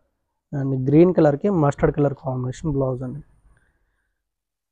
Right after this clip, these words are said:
And ఇది కనుక లైట్ గ్రీన్ కలర్. And ఇది వచ్చేసరికి pink and yellow color combination blouse అండి.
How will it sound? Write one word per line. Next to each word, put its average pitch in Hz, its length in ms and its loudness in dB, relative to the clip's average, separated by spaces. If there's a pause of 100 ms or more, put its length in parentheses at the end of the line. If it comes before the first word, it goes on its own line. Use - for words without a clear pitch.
(360)
And 143 200 -2
ఇది 135 140 -2
కనుక 139 280 -8 (540)
లైట్ 143 300 2
గ్రీన్ 139 340 2
కలర్. 175 260 -4 (3000)
And 139 200 -2
ఇది 135 120 0
వచ్చేసరికి 135 480 -6 (140)
pink 175 280 2
and 175 200 0
yellow 147 240 0
color 135 320 -4
combination 135 480 -4
blouse 135 240 -4
అండి. 147 180 -12